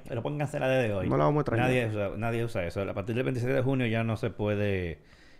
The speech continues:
Speaker 1: Eh, ya se, lo van a quitar, pero yo creo como que ya no se puede subir, no sé. Eh, pero, eh, eso fue introducido en el dos mil diecisiete. Mucho duró.
Speaker 2: Dos mil diecisiete.
Speaker 1: Sí, ¿verdad?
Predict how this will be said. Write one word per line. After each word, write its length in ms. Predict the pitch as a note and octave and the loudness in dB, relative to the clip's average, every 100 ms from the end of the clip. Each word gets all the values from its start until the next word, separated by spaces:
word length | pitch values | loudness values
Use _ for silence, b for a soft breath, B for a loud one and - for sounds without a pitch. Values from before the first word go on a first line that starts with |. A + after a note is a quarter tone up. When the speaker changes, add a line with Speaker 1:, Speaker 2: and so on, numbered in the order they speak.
| - | -8
Speaker 1:
Eh, 220 | G2 F#2+ F#2 | -2 -2 0
ya 100 | A#2 | 2
se, 180 | C#3 | 2
lo 120 | A2 A#2 | 2 4
van 120 | C#3 | 4
a 20 | |
quitar, 240 | C3+ A#2 G#2+ | 4 2 4
pero 120 | A2 | 4
yo 60 | |
creo 140 | B2+ C3+ | 4 4
como 160 | C#3+ | 4
que 200 | C3 B2 | 4 2
ya 280 | A2 A#2+ B2+ | 2 2 4
no 100 | C3 | 2
se 140 | A#2+ A2+ | -2 -2
puede 260 | A2+ B2 | 2 2
subir, 380 | A#2 G2 G2+ F2+ | 0 -2 0 -2
no 100 | F#2+ | -4
sé. 220 | - E2 b b b b | -6 -8 b b b b
Eh, 480 | F#2 F#2+ F#2 F#2 F2+ | -6 -4 -2 -2 -2
pero, 440 | - D#3+ D#3 D#3 - - | 4 6 6 0 -18 -12
eh, 280 | - G#2+ G#2 | -2 0 2
eso 160 | A2 D#3+ | 2 2
fue 120 | C#3 | 0
introducido 420 | C3+ C3+ B2 C3 | 0 0 2 2
en 60 | C3 | 2
el 60 | B2+ | 0
dos 100 | B2 | 0
mil 80 | |
diecisiete. 640 | C3 B2 A2 D#3+ D#3+ C3+ - b b - | 0 0 2 4 2 0 -8 b b -6
Mucho 400 | G#2 D3 D3+ C3 | 4 4 6 2
duró. 300 | A#2+ D3 F3+ | 4 4 4
Speaker 2:
Dos 200 | A#2 C3+ | 2 0
mil 240 | C3 D#3 | 0 0
diecisiete. 280 | F#3 F#3+ D#3+ | -2 -2 2
Speaker 1:
Sí, 40 | A#2+ | 6
¿verdad? 300 | D3+ A2+ | 6 4